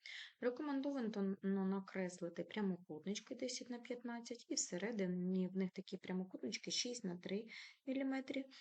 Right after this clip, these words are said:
або три на три і, м, коло діаметром три міліметри.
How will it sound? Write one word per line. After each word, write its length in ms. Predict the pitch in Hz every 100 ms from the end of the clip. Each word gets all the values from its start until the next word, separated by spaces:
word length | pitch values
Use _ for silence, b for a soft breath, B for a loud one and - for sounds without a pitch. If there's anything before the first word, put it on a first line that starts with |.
| B B
або 280 | 185 175 180
три 280 | 180 190 185
на 160 | 160
три 400 | 156 - 247 294 -
і, 400 | 240 247 247 247 - 185
м, 320 | 190 180 175
коло 360 | - 214 247 240
діаметром 580 | 175 170 190 196 190 170
три 160 | -
міліметри. 640 | 175 165 165 147 120 -